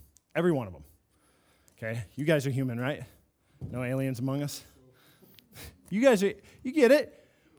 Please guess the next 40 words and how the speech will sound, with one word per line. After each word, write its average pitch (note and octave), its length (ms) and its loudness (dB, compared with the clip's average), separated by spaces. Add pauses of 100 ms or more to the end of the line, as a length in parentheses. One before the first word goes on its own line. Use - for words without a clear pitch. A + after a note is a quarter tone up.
We're G3 160 6
all A#3+ 520 8
prone G3+ 540 2
to F3+ 180 -2
messing D#3+ 540 2
it C#3+ 100 0
up. A2+ 220 -8 (200)
We're A2+ 120 -10
all G3 260 4
prone F3 440 0
to D3+ 60 -2
screwing D#3+ 520 -4
things D3+ 260 -2
up D3+ 220 2
and F2+ 160 -14
choosing E3 500 0
the D#3 80 2
wrong D#3 320 2
way, D3 300 0
and A#2+ 100 -6
we're A#2 100 -8
all F#3 180 -2
prone E3+ 340 -2
to C#3 120 -4
whatever, A#2+ 720 -4
you B2+ 220 -6
name A2+ 240 -6
it. - 80 -18 (640)
But C#3+ 80 -8
guess F3 240 0
what? - 320 -4 (140)
Because C3 300 -6
we're A#2 140 -10 (360)
Christians, D3 640 -6
because B2 280 -6
we C#3 140 -6
claim C#3+ 320 -4
Christ C#3+ 380 -4
as G#2 140 -12
King, C#3 380 -4